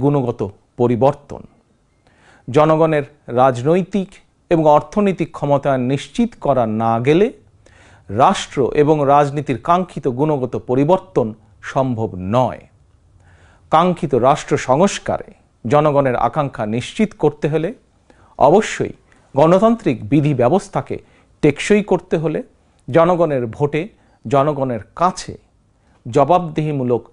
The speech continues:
সরকার প্রতিষ্ঠা করতেই হবে। বাংলাদেশের পক্ষে শক্তির কাছে, গণতান্ত্রিক শক্তির কাছে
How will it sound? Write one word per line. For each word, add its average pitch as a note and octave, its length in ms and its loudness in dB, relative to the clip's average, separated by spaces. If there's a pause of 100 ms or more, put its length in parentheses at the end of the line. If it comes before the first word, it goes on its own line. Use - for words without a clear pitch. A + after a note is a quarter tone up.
(120)
সরকার D3 500 -2 (140)
প্রতিষ্ঠা D3+ 480 -4 (140)
করতেই C3+ 520 0
হবে। - 300 -12 (1500)
বাংলাদেশের C#3+ 580 2 (100)
পক্ষে D3+ 340 0
শক্তির D3 600 -2
কাছে, - 240 -6 (600)
গণতান্ত্রিক E3 760 2
শক্তির - 480 -2
কাছে - 320 -10